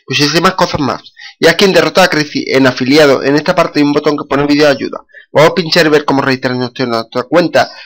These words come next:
cómo empezar a, a utilizar los links, cómo trabajar la web y muchísimas cosi-, bicho-, vídeos más, perdón. Eh, son muy cortos y os aconsejo que lo veáis. Y aquí en Derrotada Crisis, todos los martes a las ocho menos diez tenemos conferencia con Sergio Papor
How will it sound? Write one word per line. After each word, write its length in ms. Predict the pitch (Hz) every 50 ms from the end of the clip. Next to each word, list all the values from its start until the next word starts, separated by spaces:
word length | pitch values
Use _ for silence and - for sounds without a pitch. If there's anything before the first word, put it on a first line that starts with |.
| - _
cómo 180 | - 147 151
empezar 360 | 156 147 147 147 143 - 135
a, 140 | 131 131 - -
a 720 | 117 135 143 143 139 139 135 135 135 131 127 - - - - _
utilizar 500 | - 160 156 - 156 147 147 - 156 147
los 140 | 143 131 123
links, 360 | 131 151 180 185 165 160 - - - - _
cómo 220 | - 160 160 160
trabajar 260 | 143 143 139 131 131 131
la 120 | 113 113
web 380 | 131 165 185 180 156 147 147 - - - - - - -
y 80 | 156 156
muchísimas 480 | 160 147 - 160 147 - - 185 180
cosi-, 280 | - - - - 185 -
bicho-, 460 | - 160 147 160 170 - 190 165 135 - - - 156
vídeos 300 | 147 160 165 175 185 160
más, 220 | 156 143 131 123 -
perdón. 320 | - 123 135 127 127 123 - - - - - - - - -
Eh, 180 | 135 147 147 139
son 180 | - 165 165
muy 140 | 180 196 190
cortos 320 | - 180 175 175 - 175
y 40 | 175
os 60 | 170
aconsejo 360 | 160 - - 117 - - 139 143
que 60 | 143
lo 100 | 151 131
veáis. 240 | 123 82 62 - -
Y 140 | - 135 147
aquí 320 | 151 147 - - 202 175 135
en 120 | 139 131
Derrotada 380 | 135 135 135 135 - 175 170 160
Crisis, 320 | 156 151 147 - - 131
todos 160 | - 135 147
los 100 | 156 151
martes 320 | 151 147 147 143 - - 120
a 40 |
las 100 | 110 117
ocho 160 | 127 - 160 151
menos 200 | 143 143 139 131
diez 200 | 139 135 131 135
tenemos 240 | 131 127 127 139 -
conferencia 520 | 165 151 143 139 127 127 127 120 120 110
con 180 | - 113 117 117
Sergio 300 | - 131 131 - - 120
Papor 320 | - 110 - 123 113 110